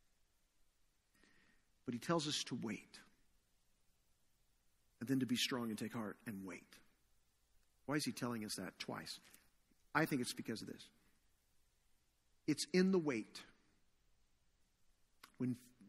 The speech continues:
fear's voice becomes the loudest. When there's uncertainty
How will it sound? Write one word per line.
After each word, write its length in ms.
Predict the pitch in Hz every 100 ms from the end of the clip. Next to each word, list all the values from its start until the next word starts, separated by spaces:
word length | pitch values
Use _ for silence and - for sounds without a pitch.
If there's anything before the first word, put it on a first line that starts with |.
| - _ _ _ _ _ _ -
fear's 360 | 175 170 135
voice 460 | 123 123 135 117 -
becomes 400 | 139 - 123 113
the 100 | 113
loudest. 540 | 98 98 - - - - - _ _ - _ _ _ _ _ - _ _ _ _ _ _ _ -
When 100 | 147
there's 160 | 143 135
uncertainty 680 | 131 - 185 185 180 180